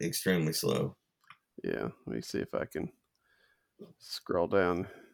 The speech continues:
Speaker 2: Uh, it looks like it goes to November fourth if it goes
Speaker 1: Oh,
Speaker 2: seven.
Speaker 1: wow. Okay.
Speaker 2: Yeah, November first. It starts on the twenty-seventh of October. Um, so if it's a sweep,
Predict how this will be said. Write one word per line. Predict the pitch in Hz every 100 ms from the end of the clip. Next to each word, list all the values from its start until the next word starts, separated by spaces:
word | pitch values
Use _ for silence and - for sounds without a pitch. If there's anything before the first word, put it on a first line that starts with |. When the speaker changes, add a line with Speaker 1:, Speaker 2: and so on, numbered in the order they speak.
| _ _ _ _ _ _ _ _ _ _
Speaker 2:
Uh, | 123 131 135
it |
looks | 170 208
like | 156
it |
goes | 147 135
to | 92
November | 120 110 101
fourth | - - 127 101 95
if | 95
it | 87
goes | 87 85 - -
Speaker 1:
Oh, | 123 110 85
Speaker 2:
seven. |
Speaker 1:
wow. | 98 95 82 -
Okay. | 90 87 80 - - _
Speaker 2:
Yeah, | - 104 107 107
November | 107 123 139 131
first. | 120 - 135 131 135
It | -
starts | 165 180
on | 147
the | 117
twenty-seventh | - 117 101 - 117 98 78 62 -
of | 90
October. | 80 - 107 87 65 67 - _ _ _ _ _ -
Um, | 85 85 85 85
so | 92 113 107
if | 104
it's | 117
a | 104
sweep, | - - 202 151 117